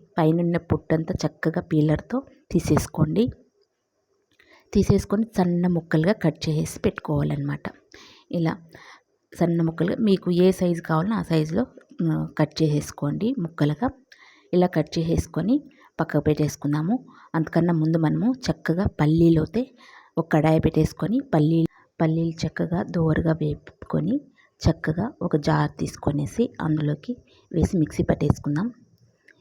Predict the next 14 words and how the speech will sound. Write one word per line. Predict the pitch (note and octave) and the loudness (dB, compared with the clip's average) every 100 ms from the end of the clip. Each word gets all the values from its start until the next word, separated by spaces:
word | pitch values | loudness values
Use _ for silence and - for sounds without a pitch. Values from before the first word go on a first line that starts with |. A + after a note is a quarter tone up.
| _ | _
ఇలా | - E3+ - - | -4 -2 -4 -2
పౌడర్ | D#3+ D#3 D#3 D#3+ | 0 2 2 0
అయిపోతే | D3 - D3 A#3+ - _ - | -2 -6 -6 -6 -6 _ -6
చక్కగా | E3 D#3+ D#3 | -4 -2 -4
పక్కకు | F3 E3 D3+ D#3+ | -4 -2 0 0
తీసి | D3 - | -2 -6
పెట్టేద్దాము. | D3 D3 D3 C#3+ G#3+ - _ _ _ - - - _ _ - | -6 -6 -6 -6 -6 -8 _ _ _ -20 -20 -20 _ _ -4
ఇక | F#3+ F3 | -2 0
మనం | E3+ E3+ | -2 -2
స్టవ్ | E3 - D#3+ | 0 2 2
అంటించుకొని | D#3+ E3 E3 - D#3+ G#3 - | 2 0 -2 -2 -2 0 0
ఒక | F3 | 0
కడాయి | D#3 D3+ D#3 | 2 2 2
పెట్టేసుకొని | D#3 D3 D3+ - - D#3+ | -2 -2 0 0 0 -4